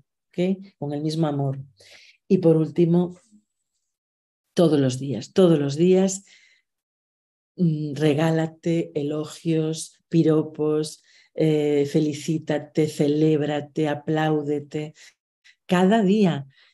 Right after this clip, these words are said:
al espejo, por escrito, en voz alta, conduciendo, en cualquier momento.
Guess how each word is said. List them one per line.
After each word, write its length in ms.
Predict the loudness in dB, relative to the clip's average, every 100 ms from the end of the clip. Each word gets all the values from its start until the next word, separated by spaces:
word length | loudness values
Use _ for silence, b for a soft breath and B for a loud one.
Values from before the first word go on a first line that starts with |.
| _ -4
al 160 | 2 2
espejo, 840 | 0 -14 -2 0 0 -4 -12 -10 -4
por 160 | -2
escrito, 680 | -2 -2 0 0 -2 -6 -2
en 120 | 0 2
voz 240 | 2 2
alta, 380 | 0 0 -4 -6
conduciendo, 960 | -2 -2 -4 0 0 0 -4 -10 -12 _ _ -12
en 100 | -4
cualquier 300 | -2 0 -2
momento. 560 | -2 -6 -10 -10 -14